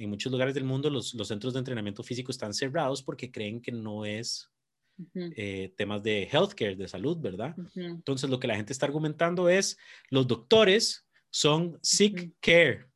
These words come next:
Speaker 1: ¿verdad? O,
Speaker 2: Total.
Speaker 1: o, o trato de las enfermedades. El
Speaker 2: Total.
Speaker 1: entrenamiento físico es healthcare, es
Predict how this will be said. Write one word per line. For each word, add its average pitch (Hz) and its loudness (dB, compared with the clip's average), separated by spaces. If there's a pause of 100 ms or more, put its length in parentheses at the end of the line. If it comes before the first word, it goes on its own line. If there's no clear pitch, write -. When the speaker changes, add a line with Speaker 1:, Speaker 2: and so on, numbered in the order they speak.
Speaker 1:
¿verdad? 123 0 (180)
O, 117 2 (160)
Speaker 2:
Total. 123 2
Speaker 1:
o, 123 2 (300)
o 113 -2
trato 147 4
de 180 6
las 143 4
enfermedades. 120 2 (340)
El 151 4
Speaker 2:
Total. 180 6
Speaker 1:
entrenamiento 190 4
físico 208 2
es 143 2 (140)
healthcare, 160 4
es 139 2